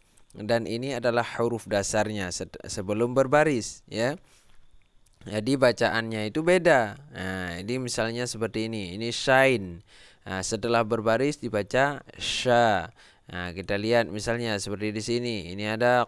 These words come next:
qaf. Nah, kalau setelah berbaris dibaca qa, ya. Ini dasarnya qaf. Maka dalam video ini akan kita sebut satu persatu. Nah, sebelumnya jangan lupa subscribe, like, dan share ke sahabat-sahabat bagi pemula. Semoga bermanfaat.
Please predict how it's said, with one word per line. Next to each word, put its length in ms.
qaf. 560
Nah, 400
kalau 240
setelah 320
berbaris 480
dibaca 640
qa, 560
ya. 240
Ini 160
dasarnya 640
qaf. 320
Maka 320
dalam 320
video 320
ini 240
akan 480
kita 240
sebut 400
satu 320
persatu. 560
Nah, 160
sebelumnya 560
jangan 240
lupa 480
subscribe, 640
like, 240
dan 240
share 240
ke 240
sahabat-sahabat 880
bagi 320
pemula. 560
Semoga 480
bermanfaat. 880